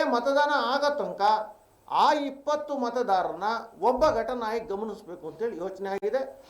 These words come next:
ಆ ರೀತಿಯ ಇಡೀ ಕ್ಷೇತ್ರದಲ್ಲಿ, ನೈಋತ್ಯ ಪದವಿ ಕ್ಷೇತ್ರ ಎಲ್ಲ ಐದೂವರೆ ಜಿಲ್ಲೆಯಲ್ಲೂ ಕೂಡ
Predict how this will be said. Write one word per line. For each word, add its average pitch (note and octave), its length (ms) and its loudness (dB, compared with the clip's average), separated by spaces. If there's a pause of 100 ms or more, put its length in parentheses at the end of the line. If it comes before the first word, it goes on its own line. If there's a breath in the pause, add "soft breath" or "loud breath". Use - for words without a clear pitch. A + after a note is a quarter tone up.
(320 loud breath)
ಆ F#3 40 6 (120)
ರೀತಿಯ A3 320 -6 (100)
ಇಡೀ B3 160 -8 (760)
ಕ್ಷೇತ್ರದಲ್ಲಿ, G3 600 -2 (160)
ನೈಋತ್ಯ A3 480 -4
ಪದವಿ G#3+ 260 -6 (140)
ಕ್ಷೇತ್ರ G3 280 -6 (140)
ಎಲ್ಲ F3 100 -2 (160)
ಐದೂವರೆ A3+ 380 0 (120)
ಜಿಲ್ಲೆಯಲ್ಲೂ G#3+ 440 2
ಕೂಡ A3 100 0